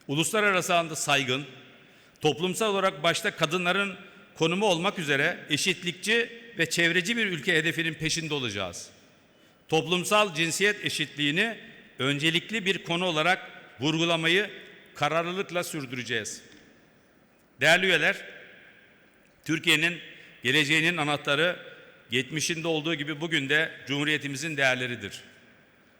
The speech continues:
Türkiye'nin birleştirici gücü olan Mustafa Kemal Atatürk'ün eşsiz vizyonu ile bize miras bıraktığı çağdaş, laik, demokratik,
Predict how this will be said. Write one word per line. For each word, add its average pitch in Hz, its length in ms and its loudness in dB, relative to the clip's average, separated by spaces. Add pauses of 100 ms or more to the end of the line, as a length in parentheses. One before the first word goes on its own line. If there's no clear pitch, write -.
(120)
Türkiye'nin 165 520 0
birleştirici 160 500 0
gücü 156 420 -6
olan 135 280 -2 (120)
Mustafa 151 360 -6
Kemal 156 360 -2
Atatürk'ün 143 640 -4 (520)
eşsiz 156 460 0
vizyonu 143 340 -2
ile 151 360 0 (400)
bize 135 240 0
miras 156 360 0
bıraktığı 135 560 -2 (520)
çağdaş, 131 680 0 (440)
laik, 139 480 4 (840)
demokratik, 147 580 2